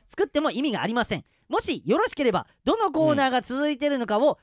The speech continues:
番組内で明言していただけるとものすごく助かります。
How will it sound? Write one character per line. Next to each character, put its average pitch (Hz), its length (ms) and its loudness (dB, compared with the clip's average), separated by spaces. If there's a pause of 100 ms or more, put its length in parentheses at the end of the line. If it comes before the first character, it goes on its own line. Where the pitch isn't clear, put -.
(100)
番 247 180 2
組 381 220 -2
内 269 160 0
で 226 80 2
明 214 280 0
言 403 200 0
し - 60 -6
て 339 80 -2
い - 20 0
た 330 60 -2
だ 330 120 0
け 302 80 -2
る 285 80 -2
と 294 100 4
も 208 120 0
の 330 100 2
す 349 100 -2
ご 392 120 2
く 311 120 -4
助 220 140 0
か 233 80 -2
り 220 80 2
ま 240 100 -6
す。 - 80 -18